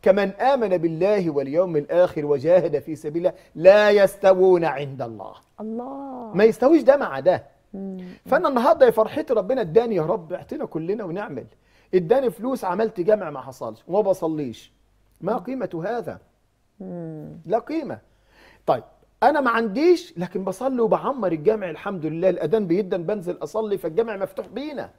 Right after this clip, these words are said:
Speaker 2: مم.
Speaker 1: بالمصلين الطيبين دول.
Speaker 2: فأنا عمرت الجامع.
Speaker 1: هو ده.
Speaker 2: مم.
Speaker 1: فاحنا يا رب بقى يعطينا الاتنين، ما نكرهش، نتمنى
Speaker 2: مم.
Speaker 1: إن يبقى عندنا ونرجو الله عز وجل إن ربنا
Speaker 2: مم.
Speaker 1: يعطينا، فنعمر بالأبدان.
Speaker 2: صحيح،
Speaker 1: بنصلي.
Speaker 2: لأن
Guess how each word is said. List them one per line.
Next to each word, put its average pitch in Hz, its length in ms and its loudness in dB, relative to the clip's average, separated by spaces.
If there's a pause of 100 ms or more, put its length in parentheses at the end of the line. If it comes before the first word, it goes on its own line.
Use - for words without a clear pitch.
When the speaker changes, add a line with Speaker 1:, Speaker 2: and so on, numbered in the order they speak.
Speaker 2:
مم. 185 120 -10
Speaker 1:
بالمصلين 190 540 -4
الطيبين 226 420 -6
دول. 311 340 -2
Speaker 2:
فأنا 220 200 -4
عمرت 233 540 -2
الجامع. 214 280 -4
Speaker 1:
هو 339 200 0
ده. 233 240 -2
Speaker 2:
مم. 185 520 -10 (160)
Speaker 1:
فاحنا 320 480 -2
يا 262 100 8
رب 349 280 4
بقى 302 220 -2
يعطينا 262 340 0
الاتنين، 226 480 -2
ما 185 80 0
نكرهش، 190 640 0 (680)
نتمنى 208 580 0
Speaker 2:
مم. - 100 -16 (500)
Speaker 1:
إن 226 140 6
يبقى 220 360 4
عندنا 185 380 2
ونرجو 180 540 4
الله 185 160 2
عز 165 160 -4
وجل 165 120 -2
إن 170 120 -2
ربنا 196 160 2
Speaker 2:
مم. 254 80 0
Speaker 1:
يعطينا، 202 460 -4 (120)
فنعمر 247 580 6
بالأبدان. 208 600 2 (480)
Speaker 2:
صحيح، 285 260 -8
Speaker 1:
بنصلي. 233 500 4
Speaker 2:
لأن 214 60 -4